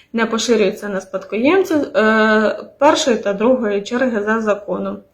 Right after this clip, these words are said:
Після завершення процедури збирання необхідних документів та довідок нотаріус видає спадкоємцеві свідоцтво про право на спадщину та вносить відомості про перехід права власності на земельну ділянку, пай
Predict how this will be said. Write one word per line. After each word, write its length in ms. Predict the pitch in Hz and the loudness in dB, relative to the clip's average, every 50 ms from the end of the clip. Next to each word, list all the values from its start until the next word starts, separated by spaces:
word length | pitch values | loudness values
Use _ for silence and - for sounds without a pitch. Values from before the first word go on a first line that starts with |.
| _ - - - - - - _ _ _ - | _ -20 -20 -20 -20 -20 -20 _ _ _ 0
Після 380 | 247 294 370 370 - 392 349 | 4 4 4 6 6 6 8
завершення 520 | 277 294 285 285 294 285 - 269 262 262 247 | 8 8 8 6 6 4 2 2 2 2 2
процедури 540 | 247 226 247 240 - 233 208 247 233 240 233 | 2 0 -4 -4 -4 -2 0 2 2 2 0
збирання 440 | 214 208 220 220 226 226 220 214 | 0 0 2 2 2 2 2 2
необхідних 520 | 214 202 196 - - - 208 220 214 214 214 | 0 0 -2 -2 -6 -12 -6 -4 -2 -2 -2
документів 560 | - 180 180 - 214 208 196 208 214 196 - | -2 -4 -4 -2 -2 0 0 -2 -4 -8 -6
та 100 | - 202 | -6 -2
довідок 440 | 208 302 349 403 392 392 349 - 320 | 0 2 4 4 4 2 0 0 2
нотаріус 500 | 320 294 302 320 330 320 320 294 - - | 2 2 4 4 4 4 2 2 0 0
видає 400 | 240 220 240 262 277 285 269 262 | 0 4 4 4 6 6 4 4
спадкоємцеві 920 | 269 - 247 233 233 - - 240 233 254 262 262 254 - 240 220 233 226 | 2 -2 -6 -6 -6 -4 -4 0 2 4 4 2 2 0 0 -2 -2 -2
свідоцтво 480 | 233 - 240 220 294 359 349 - 302 | -4 -4 -2 0 0 -2 0 -2 -4
про 160 | - 226 220 214 | -2 -2 -2 -2
право 280 | - - 254 254 233 | 0 2 2 2 2
на 120 | 220 214 214 | 2 0 -2
спадщину 540 | - - 285 330 330 - - 262 233 214 | -2 0 0 0 0 -2 -2 0 0 0
та 120 | 214 - 214 | -2 -4 -4
вносить 400 | 214 214 254 - - - 208 - | -4 -2 -2 -4 -4 -6 -6 -4
відомості 560 | 247 247 233 220 220 214 214 - - 202 208 - - - - - - _ - | -2 -2 0 0 -2 -2 -4 -6 -12 -12 -12 -12 -18 -20 -20 -20 -20 _ -4
про 300 | - - 359 - - - | 2 4 4 4 4 2
перехід 440 | - - 214 208 - - 214 - | -2 -4 -4 -4 -4 -6 -8 -6
права 240 | - 185 196 196 196 | -2 0 2 2 4
власності 480 | 190 220 277 302 - 339 294 - - 226 | 4 4 2 2 0 -4 -6 -4 -2 -2
на 120 | 220 214 | -2 -2
земельну 420 | 214 220 214 214 214 208 208 202 196 | 0 0 0 0 2 0 0 -2 -4
ділянку, 460 | 196 196 233 277 339 359 - 339 302 | -2 0 0 0 0 0 -2 -4 -4
пай 320 | - 302 302 311 311 311 | 0 2 2 2 2 0